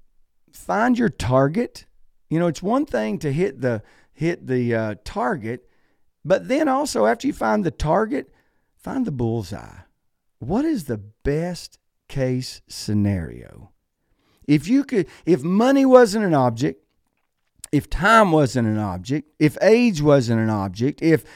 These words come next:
any obstacle wasn't an object, um, or an objection, whatever, what would you want? Well, why can't you just start swinging for that now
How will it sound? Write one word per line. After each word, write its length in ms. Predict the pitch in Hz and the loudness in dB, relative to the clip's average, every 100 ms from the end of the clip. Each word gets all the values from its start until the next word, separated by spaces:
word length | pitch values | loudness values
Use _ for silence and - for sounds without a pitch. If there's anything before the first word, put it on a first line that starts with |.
| - | -14
any 320 | - 240 330 339 | 0 2 4 2
obstacle 720 | 214 240 180 - 156 - 131 | 4 2 2 -4 -4 0 2
wasn't 680 | 127 196 208 254 - 156 - | 8 8 8 0 -4 -14 -6
an 160 | 160 160 | -4 -2
object, 680 | - 165 151 104 104 104 - _ _ _ _ _ _ _ | 2 4 4 0 -8 -8 -12 _ _ _ _ _ _ _
um, 460 | 120 123 123 117 - _ _ _ _ | 4 4 4 0 -6 _ _ _ _
or 280 | 120 113 139 | -4 2 2
an 100 | 135 | 2
objection, 680 | 123 110 160 165 - 117 117 | 0 2 2 2 -2 -4 0
whatever, 400 | 143 139 113 107 - _ _ _ _ _ _ _ _ _ _ _ | 2 0 -2 -8 -16 _ _ _ _ _ _ _ _ _ _ _
what 360 | 120 139 190 | -2 0 2
would 200 | 180 139 | 0 0
you 140 | 113 113 | 2 0
want? 400 | 101 76 - - _ _ _ _ _ _ _ _ _ _ _ _ _ - | -2 -8 -16 -20 _ _ _ _ _ _ _ _ _ _ _ _ _ -6
Well, 140 | - 269 | 0 2
why 140 | 349 | 2
can't 280 | - 427 415 | 0 -4 -2
you 80 | 247 | -4
just 200 | 202 214 | 0 -2
start 280 | - 220 165 | 2 2 2
swinging 560 | - 180 202 247 220 | 0 2 2 2 0
for 160 | 175 160 | 0 2
that 240 | 151 156 - | 4 4 4
now 680 | 131 160 202 117 101 147 | 2 2 0 -2 -4 -4